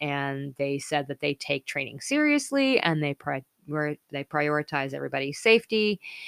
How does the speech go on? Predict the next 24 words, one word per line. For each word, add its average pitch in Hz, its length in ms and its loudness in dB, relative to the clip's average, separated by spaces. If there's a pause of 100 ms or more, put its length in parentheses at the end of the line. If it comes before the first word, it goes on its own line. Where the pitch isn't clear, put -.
(360)
And, 165 340 6
uh, 147 320 6 (140)
you 151 80 -2
know, 143 140 -2
they're 151 140 0
gonna 143 200 0
learn 151 320 2
from 262 180 -6
these 254 180 -4
exercises 233 800 -2
and 143 140 0
they're 135 100 -4
gonna 131 200 -4
investigate 190 580 -4
the 233 80 -12
cause 220 300 -2
of 208 100 -6
the 214 60 -4
mistake. 190 480 0
And 160 100 0
I 185 80 2
can 269 180 -4
tell 175 280 4
you 143 400 -2